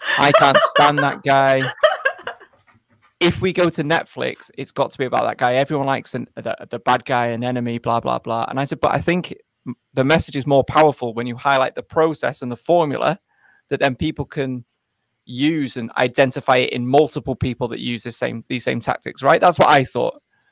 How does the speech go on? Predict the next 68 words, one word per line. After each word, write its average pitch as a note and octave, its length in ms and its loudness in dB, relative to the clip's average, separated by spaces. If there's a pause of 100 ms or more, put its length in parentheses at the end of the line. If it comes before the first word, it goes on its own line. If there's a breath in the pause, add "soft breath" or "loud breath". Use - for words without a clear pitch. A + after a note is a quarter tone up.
But C3+ 140 -4
he D3+ 80 -2
said, C3 180 -2
"No, C3 220 4
everybody B2+ 360 2
likes B2 220 -2
a A#2+ 60 -4
bad A#2 240 -4
guy. A#2 240 -10 (180)
But - 180 0 (1900)
if E3+ 160 -2
we F3 80 -4
go D#3+ 120 4
to D3+ 120 -6
Netflix, B2+ 520 -4
this B2 140 -8
is A#2+ 100 -14
who C3 60 -6
it - 60 -8
needs B2 160 -10
to - 80 -18
be - 100 -8
about." - 300 -8
Right, B2 260 -6
okay A#2+ 340 -10
then. A2 160 -12
So A#2 400 -6 (560 soft breath)
he C#3 120 -4
then F#3+ 260 4
said B2+ 200 0
off - 160 -2
camera, A#2 420 -4 (600)
"I C#3 80 4
will C3 120 0
help E3 300 2
you B2+ 60 -8
as A2+ 100 -8
long B2+ 220 0
as A#2 80 -10
you B2+ 80 -4
make A#2+ 160 -4
me - 60 -10
look A#2 120 -6
like G#2+ 160 -4
the A#2+ 80 -12
good C#3 180 -8
guy," A#2 180 -4
which A#2+ 140 -10
I C3+ 40 -12
thought G3+ 80 0
was F#3+ 120 0
a F3 40 0
weird E3 240 0
thing A#2 140 -6
to - 60 -12
say, A#2+ 180 -2
but - 160 0
I - 60 -4
get A#2+ 220 0
it. A#2+ 100 -4
You - 80 -6
know, A#2 80 -2
why B2 120 2
are - 40 4
you C#3 40 -2
gonna B2+ 140 -4
help B2+ 200 -2
someone? A#2 300 -4